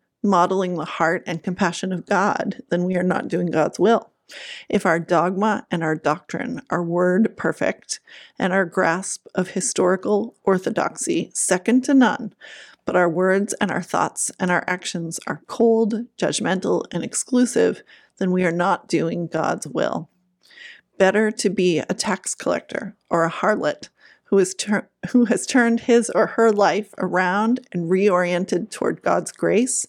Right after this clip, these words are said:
than a self-righteous Pharisee, then or now,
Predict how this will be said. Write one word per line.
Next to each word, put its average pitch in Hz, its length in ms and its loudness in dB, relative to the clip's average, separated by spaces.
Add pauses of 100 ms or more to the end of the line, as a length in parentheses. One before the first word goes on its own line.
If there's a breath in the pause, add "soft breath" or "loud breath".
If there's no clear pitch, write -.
(500 loud breath)
than 180 140 0
a 180 40 -2
self-righteous 170 880 -2
Pharisee, - 720 -4
then 185 560 -2
or 185 160 0
now, 180 460 -2